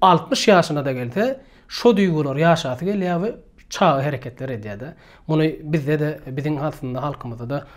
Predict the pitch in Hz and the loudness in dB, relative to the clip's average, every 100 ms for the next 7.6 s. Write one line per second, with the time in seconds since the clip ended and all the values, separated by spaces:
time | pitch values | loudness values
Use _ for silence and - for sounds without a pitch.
0 | - - _ - 160 131 127 143 143 127 | -20 -20 _ 0 2 2 -2 0 0 0
1 | 127 123 - _ _ - - 196 254 254 | -6 -10 -20 _ _ -8 2 2 4 4
2 | 220 196 - 247 226 - 156 180 233 - | 4 2 4 4 4 0 -2 2 0 2
3 | 175 185 143 143 156 131 123 151 160 220 | 4 4 2 -2 -4 -4 -4 -2 0 0
4 | 165 - - 143 170 202 185 165 156 160 | 0 -4 -12 2 6 6 6 4 4 4
5 | 160 143 175 165 151 170 160 - 170 143 | 2 4 2 2 4 4 2 0 0 0
6 | - 208 175 147 135 170 175 156 180 180 | 0 4 4 2 -2 0 2 2 2 0
7 | 147 170 143 226 220 - | 0 -2 0 -4 -6 -8